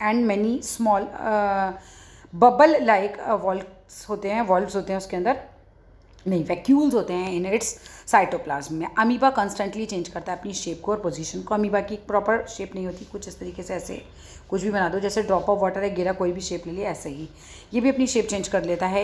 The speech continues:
It pushes out one or more fingers like projections, बाहर निकाल सकते हैं, उनको हम बोलते हैं pseudopodia। देखो, मैं आपको दिखाती हूँ, ये देखो, ये इस तरीके से ये pseudopodia निकल रहे हैं, pseudopodia निकल रहे हैं, pseudopodia निकल रहे हैं, ठीक है।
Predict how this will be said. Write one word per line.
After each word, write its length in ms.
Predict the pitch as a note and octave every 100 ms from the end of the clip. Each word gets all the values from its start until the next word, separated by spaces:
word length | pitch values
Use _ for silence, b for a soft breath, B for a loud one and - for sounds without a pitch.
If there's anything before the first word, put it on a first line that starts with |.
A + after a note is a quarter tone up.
| G3+
It 160 | - - -
pushes 300 | C4 D4+ D4+ -
out 280 | G3+ F#3+ G3 G3+ B B B -
one 240 | G#3 G3 - -
or 160 | A#3+ A3
more 240 | G#3+ B3+ C4+ -
fingers 480 | G3+ F3+ F3 F#3 -
like 260 | F3+ F3 F3
projections, 580 | G3 F3 D#3+ - F#3 F#3 -
बाहर 220 | F3 F3+ F3+
निकाल 220 | F3+ F#3
सकते 220 | E3+ -
हैं, 100 | G3+ - B B -
उनको 200 | G#3 A3
हम 80 | G3
बोलते 220 | F3 G#3
हैं 80 | G#3
pseudopodia। 520 | F3+ F3+ E3 D#3+ E3
देखो, 180 | F3 G3
मैं 100 | G3
आपको 160 | F#3
दिखाती 320 | E3 - D#3 F#3
हूँ, 80 |
ये 120 | E3 D#3
देखो, 240 | - F3+
ये 380 | F3+ F#3 G#3 - B B B - -
इस 140 | - -
तरीके 280 | D#3 C#3+ D3
से 140 | -
ये 520 | - - - - G#3
pseudopodia 540 | G#3 G3+ F3+ F3+ D#3+ D#3+
निकल 200 | D#3 D3
रहे 180 | D#3+
हैं, 60 | D#3
pseudopodia 500 | - F3 E3+ E3 E3
निकल 220 | E3 D#3+
रहे 160 | E3 E3
हैं, 60 | E3
pseudopodia 460 | F3+ F3 E3+ E3
निकल 200 | D#3+ E3+
रहे 180 | E3 E3
हैं, 120 | E3
ठीक 140 | -
है। 100 | B3